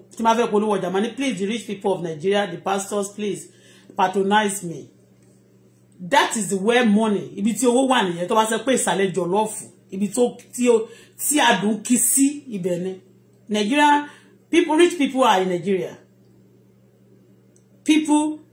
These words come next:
the problem of Nigeria, the money Nigeria needed, in fact, some of it is in Nigeria owns it. The money may be abroad, though. They may be saving it somewhere, oh, but Nigeria has the solution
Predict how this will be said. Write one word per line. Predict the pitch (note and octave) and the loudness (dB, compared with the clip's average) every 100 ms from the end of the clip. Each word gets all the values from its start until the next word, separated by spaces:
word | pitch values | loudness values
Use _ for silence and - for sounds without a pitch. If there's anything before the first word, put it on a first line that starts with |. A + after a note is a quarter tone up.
| _ _ | _ _
the | F#3 A#3 | -4 -4
problem | - E4 F4 F4+ F#4 | 0 2 6 6 4
of | A3+ F#3+ | 2 0
Nigeria, | F#3 E3 A3+ C4 G3+ | -4 0 2 2 2
the | A3 | 2
money | G#3+ C4+ D#4 F4 | 4 6 6 6
Nigeria | B3 F#3 A3 A#3 | 6 2 2 2
needed, | G3+ G3 A3 A#3 - | 2 0 -2 -4 -4
in | C4 | -2
fact, | A#3+ D#4+ C#4 - - _ _ _ | 2 2 2 0 -8 _ _ _
some | - - F4+ F4 | -4 0 2 2
of | G#3+ A3 | 2 0
it | C4+ - - | -2 -4 0
is | B3+ A3 | 2 4
in | B3 A#3+ | 2 2
Nigeria | B3 A3+ C#4+ D4+ C4 | 2 4 4 4 4
owns | C4+ C4 - | 4 4 2
it. | F#3+ - - - _ _ _ - - | -2 -4 -6 -8 _ _ _ -20 -10
The | G3+ C4 | 2 6
money | E4 G#4 | 8 8
may | F4 - | 8 6
be | C4+ | 6
abroad, | A3+ D#3+ G3 A3+ F#3 | 4 2 2 2 6
though. | G3 G3 - _ _ - | 4 4 -2 _ _ 0
They | A#3 | 4
may | A3+ | 4
be | A3+ | 2
saving | - C#4 D4 B3 | 2 4 4 2
it | |
somewhere, | A#3+ A#3 A3+ A3 | 2 0 2 4
oh, | G#3 F#3+ G3 - _ _ | 4 2 -2 -10 _ _
but | E3 G#3+ | -2 0
Nigeria | G#3 F3+ A3 C4+ | 2 0 0 0
has | C4+ G#3+ A3+ A#3 - | 0 -2 -4 -4 -6
the | E3 | -8
solution | - - F#3 F#3 G3+ A3 G#3 | -10 -8 -8 -6 -6 -4 -6